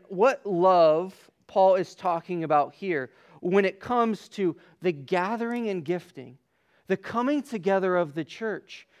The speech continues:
and how we support one another, and how we are God's alternative to our city within our city.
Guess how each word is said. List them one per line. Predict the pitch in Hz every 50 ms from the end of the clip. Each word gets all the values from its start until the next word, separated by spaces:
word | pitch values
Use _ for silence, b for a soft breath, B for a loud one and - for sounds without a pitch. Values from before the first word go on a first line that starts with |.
| b b b
and | 190 190
how | 190 226 233
we | 226 220 226 220 190 b b b
support | - - - 247 226 240 - - - 240 262 285 262 220 -
one | 185 190 202 208 202
another, | 202 185 175 196 226 247 220 196 175 165 B B B B B
and | 190 220 208
how | 208 233 226 226
we | 220 226 233 226 214 B B B B _
are | 214 233 247 247 240 226 233 b b b 180
God's | - 233 220 220 233 190 220
alternative | - 214 220 214 - - - 269 285 269 240 214 180 180 180 185 175 b b b b
to | - 262 285 262 226
our | 202 214 214 196
city | - - - 214 208 208 226 220
within | 214 233 220 226 247 262 269 247
our | 214 175 156
city. | 147 - - 175 147 135 131 131 135